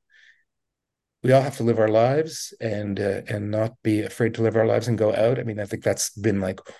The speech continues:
one of the, uh, most important strategies that the Jewish community security organizations have had. They don't want this. They don't want the United States to become Europe. They don't want,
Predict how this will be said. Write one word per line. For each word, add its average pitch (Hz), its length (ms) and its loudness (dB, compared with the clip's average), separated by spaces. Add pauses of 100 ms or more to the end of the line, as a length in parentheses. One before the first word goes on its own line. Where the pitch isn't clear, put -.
(380)
one 110 500 4
of 127 200 4
the, 104 320 0
uh, 98 340 0
most 113 380 -2
important 107 580 -2
strategies 113 640 2
that 101 140 -10
the 107 60 -10
Jewish 104 280 -4
community 104 320 -2
security 113 380 0
organizations 117 580 2
have 117 100 -4
had. 117 200 0
They 95 100 2
don't 120 300 4
want 120 260 2
this. 123 240 -6 (380)
They 110 80 0
don't 127 240 4
want 139 140 2
the 135 60 -2
United 123 220 2
States 117 260 -4
to 110 80 -4
become 107 280 -4
Europe. 95 280 -2
They 104 120 -4
don't 117 220 2
want, 110 260 0